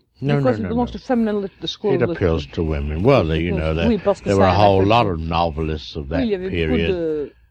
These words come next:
Speaker 1: Was it Missus
Speaker 2: écrivains.
Speaker 1: Humphrey Ward?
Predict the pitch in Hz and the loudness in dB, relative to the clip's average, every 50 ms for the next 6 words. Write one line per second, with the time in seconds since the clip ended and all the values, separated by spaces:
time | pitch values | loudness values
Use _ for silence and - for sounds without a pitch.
0 | _ _ - _ - - 92 92 80 87 78 80 87 101 98 - - 107 101 90 | _ _ -20 _ -8 -6 -6 -6 -6 -8 -8 -6 -6 -6 -6 -6 -6 -6 -6 -6
1 | 101 - 101 101 95 87 90 185 180 - 92 95 92 92 87 85 85 87 87 87 | -6 -4 -4 -4 -4 -4 -6 -8 -10 -6 -4 -2 -2 -2 -2 -4 -4 -2 -2 -2
2 | 87 87 85 87 87 90 92 92 92 | -2 -2 -2 -4 -4 -6 -6 -8 -8